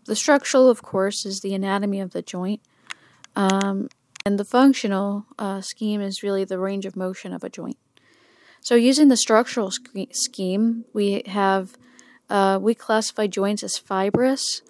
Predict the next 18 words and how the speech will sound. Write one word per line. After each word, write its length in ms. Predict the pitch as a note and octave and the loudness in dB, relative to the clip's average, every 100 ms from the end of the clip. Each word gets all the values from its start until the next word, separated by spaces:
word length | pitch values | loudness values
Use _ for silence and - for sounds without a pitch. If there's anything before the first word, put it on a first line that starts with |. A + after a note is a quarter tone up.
| _ _ _ _ - | _ _ _ _ -10
cartilaginous, 1200 | - G#3+ G#3+ F#3+ F#3 G3 A#3+ B3 B3+ C4 - - - | 2 4 4 4 2 2 2 2 2 0 -6 -14 -16
bony, 640 | F#3+ G3 G3+ A3+ A#3 A#3+ A#3+ | -2 2 4 6 6 4 0
or 200 | G3+ G3 | -2 -2
synovial. 920 | - - G3+ G3 G#3+ G3+ G3+ - - _ _ _ - - - - - | -2 -6 -4 -2 0 -2 -4 -6 -8 _ _ _ -20 -20 -20 -20 2
In 320 | A3 G#3+ G#3+ | 6 8 8
the 260 | F#3 F#3+ F#3+ | 8 6 6
functional 600 | - C#4 D4 C#4 B3 A#3+ | 8 8 8 8 8 8
scheme, 680 | - - A#3+ A#3+ A#3+ A#3+ - - | 4 6 8 10 10 8 6 2
we 120 | A3 | 2
kind 220 | - G#3+ | 4 4
of 100 | G3+ | 6
break 160 | G#3+ G#3 | 6 6
it 120 | G3+ | 6
down 260 | G3+ G3+ G#3 | 6 8 6
into 220 | G3 G3+ | 4 2
three 320 | - G#3 A3 | 6 8 10
main 240 | A3 A3 | 10 8
classifications. 1200 | G#3+ A3+ G#3+ - A3 - G#3+ G#3+ A3+ G#3+ G#3+ G#3+ | 6 4 4 2 -2 2 4 2 0 0 0 -4